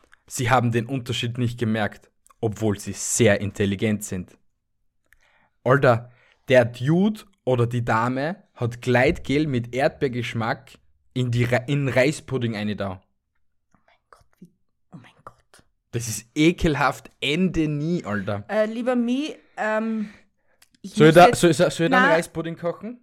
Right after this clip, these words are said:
Speaker 2: <laughs> Na, aber ich glaub, ich muss morgen beten gehen.
Speaker 1: <laughs> Nimmst dir die Hände. <laughs> Hey, stell dir vor, du, Mann, das ist jetzt eine, ein, wieder mal ein, ein,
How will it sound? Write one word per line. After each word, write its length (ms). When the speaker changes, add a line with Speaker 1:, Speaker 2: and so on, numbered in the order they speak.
Speaker 2:
<laughs> 240
Na, 360
aber 220
ich 160
glaub, 180
ich 120
muss 200
morgen 300
beten 320
gehen. 300
Speaker 1:
<laughs> 440
Nimmst 380
dir 100
die 100
Hände. 580
<laughs> 40
Hey, 180
stell 200
dir 140
vor, 240
du, 140
Mann, 220
das 140
ist 80
jetzt 180
eine, 240
ein, 240
wieder 160
mal 180
ein, 260
ein, 340